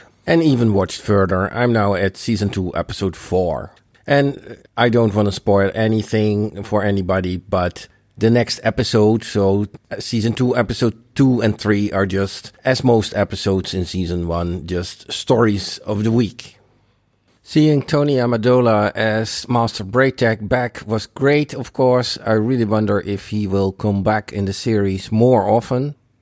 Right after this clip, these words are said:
Samuels took the place of the annoying Senator Kinsley,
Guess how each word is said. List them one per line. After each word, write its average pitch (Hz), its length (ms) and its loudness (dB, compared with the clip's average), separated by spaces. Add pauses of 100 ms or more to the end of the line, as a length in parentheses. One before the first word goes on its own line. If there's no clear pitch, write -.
(140)
Samuels 120 720 2
took - 240 -6
the 107 220 2
place 131 400 0
of 113 180 -4
the 107 180 -4
annoying 113 600 0
Senator 113 480 -4
Kinsley, 123 680 -2